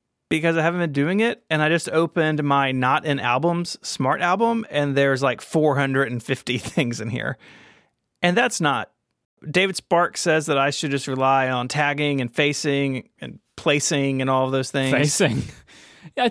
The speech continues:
Speaker 2: I'm pretty sure we said this to you too, like, which was the whole
Speaker 1: No, yeah, lots of people have said
Speaker 2: thing
Speaker 1: it.
Speaker 2: around the fact that we realized how you betrayed Federico by not having an album for him.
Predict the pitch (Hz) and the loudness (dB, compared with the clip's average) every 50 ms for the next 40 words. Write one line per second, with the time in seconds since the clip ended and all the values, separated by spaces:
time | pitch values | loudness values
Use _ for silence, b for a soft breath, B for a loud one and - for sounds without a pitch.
0 | - 302 302 - - 381 453 453 - - 285 240 202 180 208 262 285 - - 208 | 0 -2 -2 2 2 2 4 4 4 4 4 4 4 4 2 2 2 2 2 2
1 | 156 - 143 131 120 - - - 135 123 117 110 - 214 214 180 123 110 104 117 | 0 2 0 -2 -2 -2 -2 -2 0 0 0 0 2 4 4 6 4 4 2 2
2 | 123 123 - 123 139 123 - 143 139 - - 151 127 131 160 160 175 180 180 175 | 0 0 2 2 0 2 2 0 0 2 2 2 2 4 4 6 6 6 6 6
3 | 160 143 135 143 156 170 170 175 165 165 147 135 139 131 120 - - 170 156 156 | 4 2 2 2 2 0 0 0 0 0 2 2 2 2 2 2 4 4 4 4
4 | 151 147 139 131 135 135 131 131 135 135 123 - 139 - - 139 127 127 - - | 4 4 4 4 4 4 4 4 2 2 2 2 0 2 2 0 0 0 0 -2
5 | 135 117 127 127 123 123 120 123 120 117 117 113 113 110 - - 123 117 120 120 | 0 2 2 2 2 2 2 2 2 2 2 0 -2 -2 -4 -6 -6 -2 0 0
6 | 113 110 113 113 110 - 117 - - 127 117 113 107 - 127 117 113 110 117 117 | 0 0 0 -2 -2 -4 -6 -2 -2 -2 -2 -2 -2 -4 -4 -2 -2 -2 -4 -4
7 | - - 113 113 107 - - 107 107 110 110 110 110 113 120 117 110 117 110 107 | -4 -2 -2 -2 -2 -2 -2 -4 -2 -2 -2 -4 -4 -4 -4 -4 -2 -2 -2 -2
8 | 107 117 131 131 117 113 101 95 - - 113 113 113 - | 0 2 2 2 0 0 -6 -6 -6 -6 -6 -6 -6 -8